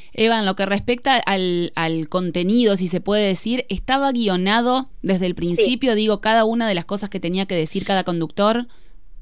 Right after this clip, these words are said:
Speaker 2: Sí, sí, sí, sí, no había, no había, este, no había cu-, mucho margen para la, la improvisación. La improvisación se puede dar en algún momento en el que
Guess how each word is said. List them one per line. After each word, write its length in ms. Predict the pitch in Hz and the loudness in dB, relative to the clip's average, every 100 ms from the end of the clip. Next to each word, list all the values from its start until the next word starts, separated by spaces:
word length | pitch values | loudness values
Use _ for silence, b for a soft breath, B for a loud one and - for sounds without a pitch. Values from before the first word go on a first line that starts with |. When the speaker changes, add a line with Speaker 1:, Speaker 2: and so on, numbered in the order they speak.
| - | -2
Speaker 2:
Sí, 260 | 254 233 | 4 4
sí, 140 | 226 226 | 4 2
sí, 140 | 220 | 2
sí, 280 | 202 208 214 | 2 4 4
no 120 | 196 | 4
había, 680 | 208 214 214 196 190 185 180 | 6 6 6 6 8 6 4
no 100 | 190 | 4
había, 300 | 202 196 185 214 | 4 4 4 0
este, 540 | 190 175 196 185 175 170 - - - - - | -10 -6 0 0 0 -6 -14 -16 -16 -16 -6
no 60 | 208 | 2
había 280 | 202 240 226 | 4 4 2
cu-, 100 | - | -2
mucho 420 | 220 214 214 220 247 | -6 -4 -2 2 4
margen 360 | 277 220 262 | 4 4 2
para 180 | 240 208 | 4 4
la, 460 | 196 190 185 175 175 | 6 6 6 6 4
la 100 | 185 | 2
improvisación. 680 | 190 196 185 185 180 269 240 | 4 2 2 0 2 4 4
La 60 | 202 | 2
improvisación 600 | 190 185 185 254 262 247 - - | 2 -2 2 2 2 -2 -14 -14
se 200 | - 202 | -8 0
puede 260 | 233 240 | 4 6
dar 240 | 226 240 277 | 6 4 4
en 120 | 269 | 0
algún 180 | 220 226 | 0 -2
momento 300 | 220 240 240 | -2 -4 -4
en 60 | 226 | -4
el 160 | 202 | -4
que 320 | 208 202 190 | -2 0 0